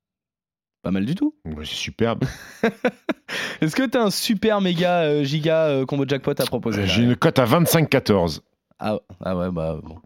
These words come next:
Speaker 2: C'est moins bien que
Speaker 1: Ouais, c'est, je, je m'attendais pas à
Speaker 2: Ouais,
Speaker 1: ça.
Speaker 2: mais il y a moins de, il y a moins de
Speaker 1: Ouais, mais celui-là, ils vont
Speaker 2: il y a,
Speaker 1: gagner.
Speaker 2: il y a moins de
Speaker 1: Elle
Speaker 2: trucs.
Speaker 1: est la différence, c'est que celui-là, il va être gagnant.
Speaker 2: Ouais, peut-être. <laughs> Victoire de Miami.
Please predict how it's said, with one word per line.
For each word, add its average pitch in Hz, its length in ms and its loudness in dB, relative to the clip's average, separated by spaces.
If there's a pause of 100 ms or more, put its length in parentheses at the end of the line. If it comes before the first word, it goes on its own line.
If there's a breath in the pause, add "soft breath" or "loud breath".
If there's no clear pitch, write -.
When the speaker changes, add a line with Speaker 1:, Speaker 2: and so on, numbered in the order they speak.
Speaker 2:
C'est - 140 -6
moins 95 160 2
bien 107 180 0
que 92 140 -10
Speaker 1:
Ouais, 139 340 -2
c'est, 117 220 -2
je, 117 340 -2
je 113 120 -2
m'attendais 127 280 -4
pas - 120 -2
à - 20 4
Speaker 2:
Ouais, 117 60 4
Speaker 1:
ça. 104 60 4
Speaker 2:
mais 101 60 4
il 95 60 4
y - 20 4
a 98 40 4
moins 110 120 4
de, 101 200 4
il 92 40 4
y - 20 2
a 90 60 2
moins 104 120 2
de 95 200 2
Speaker 1:
Ouais, 135 100 0
mais 139 140 0
celui-là, 156 300 -2
ils 196 80 -2
vont 170 60 0
Speaker 2:
il - 20 -2
y - 20 -2
a, - 40 0
Speaker 1:
gagner. 143 120 -2
Speaker 2:
il 123 40 0
y - 20 0
a - 20 0
moins 127 140 0
de - 60 -6
Speaker 1:
Elle 127 80 2
Speaker 2:
trucs. 151 60 2
Speaker 1:
est 156 40 2
la 147 100 2
différence, 117 460 -4
c'est 110 180 -4
que 98 60 -6
celui-là, 131 240 0
il 160 80 0
va 139 60 0
être 127 60 -4
gagnant. 113 280 -2 (640)
Speaker 2:
Ouais, 104 180 0
peut-être. - 400 -4 (200)
<laughs> - 220 -14
Victoire 135 360 2
de 143 80 4
Miami. 101 340 4